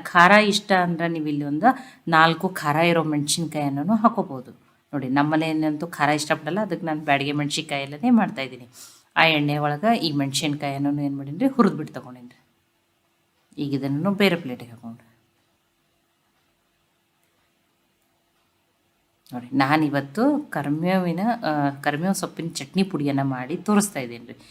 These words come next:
ಈಗ ಅದೇ ಉಳಿದಿರುವ ಎಣ್ಣೆಯಲ್ಲೇನೆ ದೊಡ್ಡ ಬೌಲ್ಲೆ ಒಂದ್ ಬೌಲ್ ಆಗಷ್ಟು ಕರಿಬೇವು ಸೊಪ್ಪನ್ನ, ಫ್ರೆಶ್ ಆಗಿರುವ ಕರಿಬೇವು ಸೊಪ್ಪನ್ನ ತೊಳೆದ್ಬಿಟ್ಟು ಕಾಟನ್ ಬಟ್ಟೆಯಿಂದ ಒರೆಸ್ಬಿಟ್ಟು ಹಾಕಿನ್ರಿ ನಾನು. ನೋಡಿ, ಈಗ ಇದನ್ನೂ ಲೋ ಫ್ಲೇಮ್‌ದಲ್ಲಿಟ್ಟು ಆ ಕರಿಬೇವು ಸೊಪ್ಪು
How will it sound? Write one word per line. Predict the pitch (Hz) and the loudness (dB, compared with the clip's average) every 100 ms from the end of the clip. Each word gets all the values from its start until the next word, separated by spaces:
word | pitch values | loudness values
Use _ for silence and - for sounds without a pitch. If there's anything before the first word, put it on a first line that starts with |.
| - _ - | -20 _ -2
ಈಗ | 170 | 2
ಅದೇ | 139 156 175 | 4 6 6
ಉಳಿದಿರುವ | 156 139 143 143 139 | 4 2 2 0 -2
ಎಣ್ಣೆಯಲ್ಲೇನೆ | 135 131 139 139 131 127 160 262 285 - - - | -4 -2 -2 -2 -4 -6 0 0 0 -6 -16 2
ದೊಡ್ಡ | 175 180 | 2 2
ಬೌಲ್ಲೆ | 175 170 156 160 | 0 0 2 0
ಒಂದ್ | 143 139 143 | 0 0 0
ಬೌಲ್ | 139 135 | 0 0
ಆಗಷ್ಟು | 123 123 123 - 226 277 277 | -4 -6 -10 -4 -2 -2 -2
ಕರಿಬೇವು | 156 139 147 139 | -4 -2 -2 -4
ಸೊಪ್ಪನ್ನ, | - 135 135 180 | -6 -12 -4 -2
ಫ್ರೆಶ್ | 190 151 - 160 | -2 0 0 0
ಆಗಿರುವ | 147 143 | -4 -6
ಕರಿಬೇವು | 143 131 135 135 | -8 -10 -8 -8
ಸೊಪ್ಪನ್ನ | 127 156 180 | -10 -8 -8
ತೊಳೆದ್ಬಿಟ್ಟು | - 135 139 139 135 208 | -4 -2 -2 -4 -6 -6
ಕಾಟನ್ | 151 135 139 139 | -6 -8 -6 -6
ಬಟ್ಟೆಯಿಂದ | 135 139 139 | -6 -6 -6
ಒರೆಸ್ಬಿಟ್ಟು | 175 131 135 - - 196 | -4 -4 -6 -12 -12 -4
ಹಾಕಿನ್ರಿ | 226 214 143 127 | -2 -2 -4 -6
ನಾನು. | 123 110 - _ _ _ _ _ _ _ _ _ - | -12 -16 -20 _ _ _ _ _ _ _ _ _ -14
ನೋಡಿ, | 113 | -10
ಈಗ | 113 | -6
ಇದನ್ನೂ | 143 147 170 196 226 262 | -4 -2 2 4 6 6
ಲೋ | 185 156 | 4 2
ಫ್ಲೇಮ್‌ದಲ್ಲಿಟ್ಟು | 156 151 139 135 131 123 - 185 | 0 -4 -2 -2 -4 -6 -2 0
ಆ | - 156 | 2 2
ಕರಿಬೇವು | 156 135 131 147 170 | 0 0 0 0 -2
ಸೊಪ್ಪು | 175 - 127 - 175 226 | -2 -4 -8 -8 -2 -2